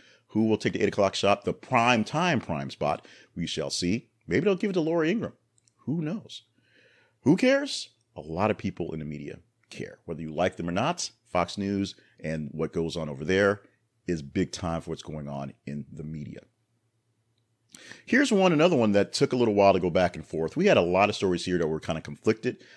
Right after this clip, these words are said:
Uh, a lot of things are people love the actual subject and people hate the actual subject. So some people want to roast them and some people want to love on them. Dianne Feinstein didn't reveal serious shingles complications. So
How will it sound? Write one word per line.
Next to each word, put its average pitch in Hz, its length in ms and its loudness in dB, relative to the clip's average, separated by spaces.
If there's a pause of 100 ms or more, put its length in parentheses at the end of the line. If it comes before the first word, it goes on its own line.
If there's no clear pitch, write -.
(100)
Uh, 85 220 2
a 90 60 0
lot 104 220 4
of 170 100 -4
things 127 440 0
are 98 260 6
people 95 580 0
love 117 640 4
the 123 320 0
actual 120 380 0
subject 123 500 2 (240)
and 90 120 -6
people 82 280 -4
hate 87 300 -4
the 120 140 2
actual 113 240 0
subject. 117 480 0
So 82 280 0 (240)
some 95 200 -2
people 92 240 -2
want 85 200 0
to 80 100 -6
roast 82 360 -2
them 135 140 0
and 98 80 -2
some 101 140 -6
people 90 220 -4
want 80 180 -4
to 65 200 -12 (100)
love 73 300 -4
on 95 140 0
them. 120 240 -2 (500)
Dianne 247 280 4
Feinstein 180 600 2
didn't 170 260 4
reveal 127 320 4
serious 127 380 0
shingles 113 340 -2
complications. - 760 -2 (260)
So 135 480 4